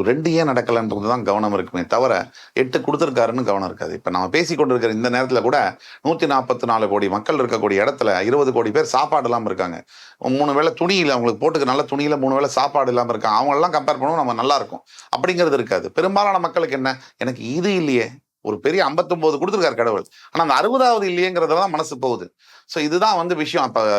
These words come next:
என்னன்னு சொன்னா, இல்லாததை நினைச்சு ஓடக்கூடிய மனசு தான் அது, அந்த டிசைனே வந்து மைண்டுக்கு அப்படிதான் இருக்கும். தனுசு ராசியை பொறுத்த வரைக்கும் அப்படிதான். பயங்கரமா அடி வாங்கியிருக்காங்க. ஏழரை சனியில வந்து படாத பாடு பட்டுட்டாங்க. பெரிய கோடீஸ்வரர்லாம் கூட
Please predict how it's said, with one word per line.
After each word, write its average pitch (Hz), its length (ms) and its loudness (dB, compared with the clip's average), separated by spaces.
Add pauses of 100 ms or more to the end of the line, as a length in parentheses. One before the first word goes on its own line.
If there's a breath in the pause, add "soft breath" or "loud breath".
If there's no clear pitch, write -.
என்னன்னு 170 300 -2
சொன்னா, 147 260 0 (480 soft breath)
இல்லாததை 190 480 2
நினைச்சு 160 300 -4
ஓடக்கூடிய 147 520 0
மனசு 131 300 -4
தான் 156 160 -2
அது, 117 120 -2
அந்த 110 220 -4 (100)
டிசைனே 190 440 0
வந்து 165 180 -2
மைண்டுக்கு 139 380 -2
அப்படிதான் 113 280 -2
இருக்கும். 98 180 -4
தனுசு 170 220 -2
ராசியை 170 300 0
பொறுத்த 127 220 -2
வரைக்கும் 131 220 -2
அப்படிதான். 104 300 -4 (600 loud breath)
பயங்கரமா 214 500 0
அடி 190 160 0
வாங்கியிருக்காங்க. 123 480 0
ஏழரை 156 240 0
சனியில 139 340 -2
வந்து 147 200 -2
படாத 143 400 0
பாடு 135 260 0
பட்டுட்டாங்க. 127 480 -2 (100)
பெரிய 131 240 0 (100)
கோடீஸ்வரர்லாம் 135 640 0
கூட 175 140 2